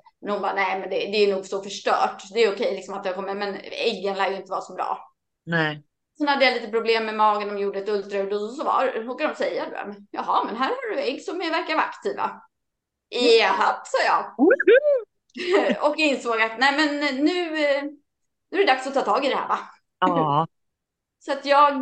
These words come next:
Speaker 1: eh, insåg att I V F i Sverige kommer jag inte få, få göra.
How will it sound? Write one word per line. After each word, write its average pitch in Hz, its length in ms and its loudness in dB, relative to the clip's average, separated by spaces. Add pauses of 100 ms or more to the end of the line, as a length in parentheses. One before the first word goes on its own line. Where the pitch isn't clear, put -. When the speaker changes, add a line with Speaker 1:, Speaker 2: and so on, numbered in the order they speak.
(120)
Speaker 1:
eh, 254 440 0 (1160)
insåg 285 440 4
att 247 180 2
I 277 240 -4
V 269 60 4
F 277 240 -2
i 302 120 -4
Sverige 320 480 -2
kommer 285 160 -4
jag 262 100 -2
inte 220 240 -10
få, 196 480 -2
få 220 60 -8
göra. 196 280 0